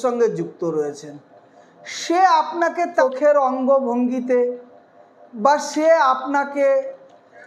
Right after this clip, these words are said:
তার আকার ইঙ্গিতে ইশারাতে আপনাকে অনেক,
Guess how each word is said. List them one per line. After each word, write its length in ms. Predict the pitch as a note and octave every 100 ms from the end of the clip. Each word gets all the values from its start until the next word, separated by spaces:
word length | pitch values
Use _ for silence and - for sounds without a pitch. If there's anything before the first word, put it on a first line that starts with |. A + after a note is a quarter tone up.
| -
তার 180 | A#3+ A#3+ - A3
আকার 320 | A3+ C4 C4
ইঙ্গিতে 580 | B3+ B3 B3 B3+ B3 B3 B3 B3
ইশারাতে 680 | A#3 G#3+ C4+ B3 A#3 A#3 A#3 A#3+ - - _ - _ - _ _ - _ - _ -
আপনাকে 500 | G3+ G3+ C4 B3+ C4 B3+ - - _ -
অনেক, 400 | B3 C#4+ D#4 E4